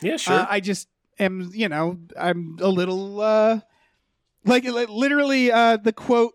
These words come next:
Speaker 2: finishes with Carter saying, "So he's got his work cut out for him." And I kind of, and I kind of feel the same way, where it's like, "Yeah, that's a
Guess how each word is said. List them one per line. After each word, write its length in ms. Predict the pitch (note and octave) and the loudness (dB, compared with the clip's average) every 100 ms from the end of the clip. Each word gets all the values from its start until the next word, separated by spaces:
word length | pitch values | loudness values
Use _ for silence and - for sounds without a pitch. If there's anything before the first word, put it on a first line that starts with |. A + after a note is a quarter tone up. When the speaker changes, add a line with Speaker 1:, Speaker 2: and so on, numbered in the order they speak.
| _ | _
Speaker 2:
finishes 560 | - C4 B3 - F#3+ F3+ | -2 0 0 -2 -2 0
with 160 | F#3 | 0
Carter 200 | G#3+ F#3 | 2 0
saying, 280 | F#3+ F#3+ F#3 | 2 0 0
"So 120 | G3 | 0
he's 140 | F3+ E3+ | 0 0
got 160 | G3 | -2
his 100 | F3+ | -2
work 220 | F3 F3 - | -2 -4 -2
cut 160 | F3 | -2
out 180 | F3 G#3 | -2 -4
for 140 | D#3 | -14
him." 240 | D3+ D#3+ D#3+ - - - | -16 -16 -18 -20 -12 -4
And 120 | A#3+ | -2
I 60 | |
kind 200 | B3 C4+ | 0 0
of, 140 | B3 A#3 | -2 0
and 280 | A3+ G#3+ A3+ A3 | 0 0 -4 -2
I 100 | G#3+ | -2
kind 180 | A#3+ A3+ | 0 0
of 40 | |
feel 120 | B3+ G#3+ | 2 0
the 80 | |
same 260 | G#3 A3+ G#3 | 0 -2 0
way, 360 | G3+ G#3+ B3 - _ _ - | 2 2 0 -6 _ _ -4
where 180 | G3+ G3 | 0 0
it's 180 | F#3 | 0
like, 220 | F#3 F#3 C#4 | -2 -2 0
"Yeah, 300 | D#4+ C#4+ A3 | 0 2 0
that's 240 | A3 - | -4 -2
a 260 | A3+ A3 | 0 0